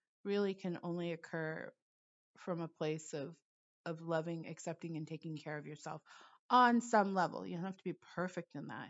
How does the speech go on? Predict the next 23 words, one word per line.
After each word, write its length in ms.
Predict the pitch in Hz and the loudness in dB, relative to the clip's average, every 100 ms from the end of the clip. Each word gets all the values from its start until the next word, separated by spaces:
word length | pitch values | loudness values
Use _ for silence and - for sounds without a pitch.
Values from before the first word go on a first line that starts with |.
| 165 | -14
It's 180 | 160 - | -14 -8
not 160 | 170 | -8
like 180 | - 160 | -8 -8
you're, 260 | 160 156 156 _ _ _ _ _ _ _ _ _ _ _ _ _ _ - | -8 -8 -10 _ _ _ _ _ _ _ _ _ _ _ _ _ _ 0
you're 100 | 202 | 2
not 200 | 190 156 | 2 -2
Jesus. 840 | - 233 269 185 156 185 - - - - - _ _ - | -2 0 2 0 -4 -4 -6 -8 -10 -12 -14 _ _ -12
You 200 | - 208 | -6 -4
know, 60 | 202 | -4
you're 120 | 185 | -6
still 260 | - 247 | -4 -2
a 40 | 196 | 0
human 340 | 185 202 165 160 | 0 -2 -4 -4
being 360 | 175 247 180 | -2 -2 -2
doing 200 | 175 185 | -4 -4
the 60 | 185 | -4
best 260 | 180 180 - | -6 -8 -10
you 60 | |
can, 320 | - 214 247 | -6 -4 -4
but 200 | 247 180 | -4 -4
there's 200 | 202 190 | -4 -4
some 680 | - - 254 277 302 285 277 - _ _ _ _ _ _ 302 _ _ _ - _ _ _ _ | -4 -4 -2 0 2 2 0 -2 _ _ _ _ _ _ -20 _ _ _ -20 _ _ _ _
underlying, 880 | 220 240 247 226 208 196 190 185 190 | 2 4 4 6 6 6 4 0 -4